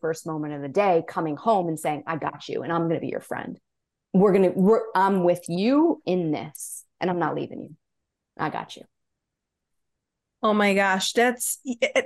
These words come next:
Speaker 2: imagine how simple that is and how not easy that is. Because I feel like so many of us, we either experience abandonment throughout our life, right,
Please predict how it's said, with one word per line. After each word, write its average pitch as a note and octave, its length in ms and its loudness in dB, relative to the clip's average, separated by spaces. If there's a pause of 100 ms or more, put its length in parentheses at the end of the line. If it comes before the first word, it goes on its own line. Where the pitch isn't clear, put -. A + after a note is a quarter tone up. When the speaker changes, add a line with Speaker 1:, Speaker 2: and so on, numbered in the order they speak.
(140)
Speaker 2:
imagine D#4+ 520 8
how E4+ 300 4
simple F4+ 640 6
that A#3 480 6
is - 420 2 (760)
and C#4 120 6
how D4 200 4
not C4+ 440 6
easy A#3+ 420 6
that E3+ 200 2
is. - 560 -4 (640)
Because E4+ 280 4
I F4 120 4
feel E4+ 260 4
like D#4+ 220 4
so D4 280 4
many C#4 300 6
of B3 240 2
us, A#3+ 460 2
we A#3+ 140 0
either A#3+ 320 2
experience A3+ 1000 2
abandonment G#3 960 2
throughout A#3 400 4
our G#3+ 220 2
life, A#3+ 640 4
right, A3 400 0